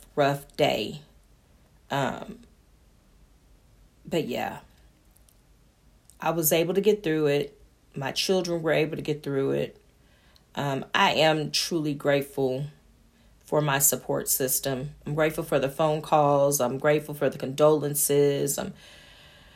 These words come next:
<sighs> grateful for time, just to take time out to mentally heal, emotionally heal, psychologically heal. Um,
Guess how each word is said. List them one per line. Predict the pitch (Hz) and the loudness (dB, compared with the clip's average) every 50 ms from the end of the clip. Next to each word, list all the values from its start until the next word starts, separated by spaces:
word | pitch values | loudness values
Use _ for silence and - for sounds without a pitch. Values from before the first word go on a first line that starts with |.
| - - _ _ _ - - - - | -20 -20 _ _ _ -16 -12 4 6
<sighs> | - - - - - - - - | 6 8 8 6 4 2 0 4
grateful | - 214 226 226 220 226 226 214 | 6 8 8 8 8 6 4 2
for | - - 175 165 160 156 151 147 147 147 143 147 147 - - - - - - - - - | 2 2 2 4 6 6 6 4 4 2 0 0 -2 -6 -14 -20 -20 -20 -20 -20 -12 -8
time, | - - - 226 214 196 190 190 185 190 190 196 190 196 196 196 - _ _ - - - _ _ - - _ _ - - - - - - _ _ _ - - - - _ - - - - - - _ - | -6 -2 2 4 4 6 6 4 4 4 4 4 2 2 0 -4 -8 _ _ -20 -20 -20 _ _ -20 -20 _ _ -20 -20 -20 -20 -20 -20 _ _ _ -20 -20 -20 -20 _ -20 -20 -20 -20 -20 -20 _ -4
just | - 202 208 208 | -2 0 0 0
to | - 185 | 0 0
take | - - 180 170 165 | 2 2 2 2 2
time | - - 175 156 151 156 151 | 0 -2 -2 0 0 2 2
out | 139 139 135 - | 2 0 0 -2
to | - 135 135 - - - - - - | -2 -2 -4 -4 -8 -12 -18 -12 -8
mentally | - 147 156 170 175 170 170 - 156 147 147 143 131 | -4 -2 0 0 0 0 0 -2 -2 -2 -2 -2 -4
heal, | 131 - - - 160 143 131 127 127 - 147 147 - - - - - - - - - - - - - - - - | -6 -8 -8 -6 -4 -4 -2 -4 -4 -6 -8 -12 -16 -20 -20 -20 -20 -20 -20 -20 -20 -20 -20 -20 -20 -16 -8 -4
emotionally | 170 156 156 156 160 160 - - 160 147 143 139 139 | -4 0 2 2 2 2 0 0 0 -2 -2 -2 -4
heal, | 139 - - 151 139 131 127 127 123 127 151 147 - - - - - - - - - _ - - - - - - - - - - - - - | -6 -6 -4 -2 -2 -2 -2 -4 -6 -6 -8 -10 -12 -16 -20 -20 -20 -20 -20 -20 -20 _ -20 -20 -20 -20 -20 -20 -20 -20 -20 -20 -20 -20 -16
psychologically | - - - 175 196 202 - 135 123 131 147 156 160 151 - 143 147 147 139 135 | -10 0 4 4 4 4 2 0 0 2 2 4 2 2 0 -2 -4 -4 -4 -4
heal. | 135 - 139 131 135 135 135 131 139 143 - - - - - - - - - - - - - - - - - - - - | -4 -4 -4 -4 -4 -4 -4 -6 -8 -10 -14 -18 -20 -20 -20 -20 -20 -20 -20 -20 -20 -20 -20 -20 -20 -20 -20 -20 -16 -12
Um, | - 135 131 131 131 - - - | -8 -6 -6 -6 -6 -6 -8 -10